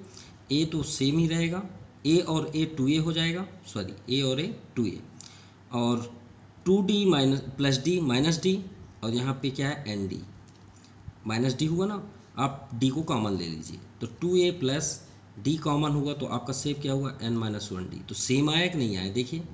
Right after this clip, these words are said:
आ गया ना सेम, देखिए सेम आया ना, जो यहाँ पे ऐड हुआ वही सेम आया। तो यही तो हम आपको यहाँ प्रैक्टिकल दिए कि बैक से आप ऐड करेंगे तो वन हंड्रेड वन आया, तो सेकंड से सेकंड करेंगे तो भी वन हंड्रेड, थर्ड से थर्ड करेंगे तो भी वन हंड्रेड।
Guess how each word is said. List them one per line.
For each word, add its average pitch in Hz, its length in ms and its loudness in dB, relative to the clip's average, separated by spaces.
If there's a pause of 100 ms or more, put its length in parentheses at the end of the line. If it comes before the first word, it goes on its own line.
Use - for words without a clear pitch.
(200)
आ 120 80 2
गया 147 160 2
ना - 100 0
सेम, 175 280 0 (800)
देखिए 113 220 -4
सेम 180 280 4
आया 196 180 4
ना, 208 140 -4 (480)
जो 120 120 2
यहाँ 135 320 4
पे 190 120 4
ऐड 175 200 6
हुआ 190 200 4
वही 135 240 2
सेम 151 280 2
आया। 135 200 0 (920)
तो 123 60 4
यही 123 200 4
तो 175 100 0
हम 180 120 4
आपको 175 220 2
यहाँ 175 180 4
प्रैक्टिकल 180 460 0
दिए 120 220 2 (360)
कि 127 60 -2 (100)
बैक 165 300 2
से 196 200 4
आप 175 300 0 (320)
ऐड 143 280 2
करेंगे 151 260 0
तो 170 100 -2
वन 180 180 4
हंड्रेड 113 340 2
वन 92 160 -2
आया, 87 140 -10 (280)
तो 117 80 -6
सेकंड 190 440 0
से 196 140 0
सेकंड 170 340 0
करेंगे 147 280 0
तो 131 140 -2
भी 101 140 -2
वन 143 180 0
हंड्रेड, 135 320 -2 (340)
थर्ड 190 260 2
से 208 160 0
थर्ड 170 260 2
करेंगे 151 300 2
तो 101 180 -2
भी 113 140 0
वन 139 180 2
हंड्रेड। 123 380 0